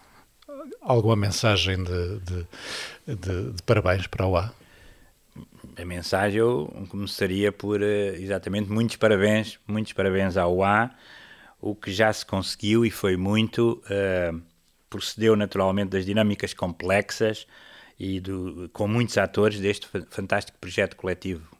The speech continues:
Speaker 2: que é a Universidade de Aveiro, que eu comecei, aliás, por falar. Muitos resultados concretos têm raiz em ações de quem nos precedeu, eh, que, de quem nos precedeu, perdão.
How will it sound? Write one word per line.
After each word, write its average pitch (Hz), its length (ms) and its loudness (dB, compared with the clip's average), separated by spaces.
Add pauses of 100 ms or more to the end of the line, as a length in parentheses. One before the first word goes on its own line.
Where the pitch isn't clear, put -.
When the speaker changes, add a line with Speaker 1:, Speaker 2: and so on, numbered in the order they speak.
Speaker 2:
que - 140 -8
é 92 40 -2
a 87 40 -4
Universidade 87 320 -4
de 82 40 -2
Aveiro, 120 400 2
que - 100 -8
eu 87 100 -2
comecei, 87 400 -6
aliás, 85 260 -6
por - 120 -20
falar. 113 520 2 (680)
Muitos 143 360 2
resultados 107 500 0
concretos 104 680 0
têm 95 560 -2 (580)
raiz 110 480 2
em 107 140 0
ações 104 440 0
de - 60 -20
quem 95 140 -2
nos 90 160 -6
precedeu, 165 760 4 (540)
eh, 87 200 -2
que, - 160 -10
de 104 140 -8
quem 110 160 2
nos 101 140 -2
precedeu, 123 460 2
perdão. 123 460 2